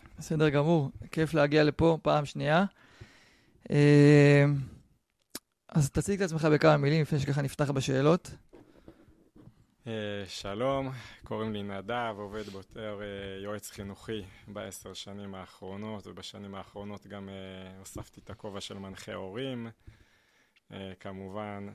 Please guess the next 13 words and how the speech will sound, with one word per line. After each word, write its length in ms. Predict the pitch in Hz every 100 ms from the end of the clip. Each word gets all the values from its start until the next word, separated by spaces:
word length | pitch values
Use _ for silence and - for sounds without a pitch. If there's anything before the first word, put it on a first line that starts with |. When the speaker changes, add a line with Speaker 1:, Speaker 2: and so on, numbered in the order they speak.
| 101
Speaker 2:
נשוי 400 | 101 - 107 101
בשמחה 560 | 98 - 107 98 - 101
ובאהבה 640 | 101 92 95 90 92 101
לאסנת, 960 | 98 85 - 113 113 120 107 92 _ _ 101
גר 220 | 95 92
בגדרה, 920 | 90 90 92 101 127 117 113 104 95 92
הורים 440 | 95 95 107 104
לשישה 500 | 98 92 92 - 104
ילדים, 580 | 101 92 92 113 127 120
בעזרת 420 | 110 104 101 101
השם, 500 | 107 - 107 101 95 92 87 _ _ -
כן 220 | 104 98
ירבו. 540 | 95 92 117 120 110